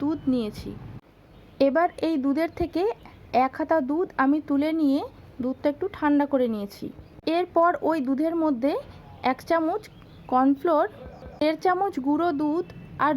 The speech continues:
দু টেবিল চামচ চিনি মিশিয়ে নিয়েছি। চিনি দেওয়ার ক্লিপসটা ভিডিও এডিট করার সময় কোনোভাবে স্কিপ হয়ে গেছে। এরপর দুধটা ঘন হয়ে এলে আগের থেকে যে মিশ্রণটা বানিয়ে রেখেছিলাম সেটা এই দুধের মধ্যে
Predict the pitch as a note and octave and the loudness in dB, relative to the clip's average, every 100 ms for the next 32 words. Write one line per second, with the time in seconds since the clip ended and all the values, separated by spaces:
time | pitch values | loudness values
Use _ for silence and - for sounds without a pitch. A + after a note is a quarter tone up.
0 | A#3 C#4 D#4 E4+ F4 F4+ E4+ D#4 G4+ - | 0 -2 0 0 0 2 2 0 -2 -2
1 | D#4 F4 F4+ C#4 - B3 A3 G#3 - - | 0 0 0 0 2 0 0 -4 -8 -8
2 | - - - D#4+ F4+ F#4 F4 F4+ F#4+ E4 | -8 -10 -2 -2 -2 0 2 2 2 -2
3 | F4+ - E4+ D#4 D4 C#4+ D#4+ - C#4 D#4 | -2 0 2 4 2 0 -2 -2 -2 -4
4 | - F4 F4+ - D4+ D4+ - D4 D#4 D#4 | 0 2 2 2 0 0 0 0 0 0
5 | G4+ G#4 - D4+ C#4 B3 A3 G3 F#3+ - | -2 -2 -4 -4 -2 -2 -2 -4 -8 -12
6 | - - - - - - C4+ D#4 F4 D4 | -12 -14 -14 -16 -18 -8 -2 0 0 2
7 | C#4 D#4 B3 C#4 - E4+ C4 C4 C#4 F4 | 4 2 0 -2 0 -2 0 2 2 2
8 | F#4 F4 C#4+ A#3 C#4+ A#4 - - A#3 B3 | 0 2 2 2 0 -2 -12 -4 -2 -2
9 | E4 - D#4 C#4+ D4+ D4 C4+ - C4+ C4 | -4 -6 -2 -2 2 2 2 0 0 2
10 | C4+ C#4+ B3 B3 C4+ C4 C4+ - A#3+ D#4+ | 0 0 0 2 0 0 -4 -2 -2 -2
11 | - - B3 A#3 C#4+ - D4 A3+ A3+ C4+ | -6 -4 -2 0 -2 0 -2 -2 -2 0
12 | B3+ A#3+ A#3+ | 0 0 -2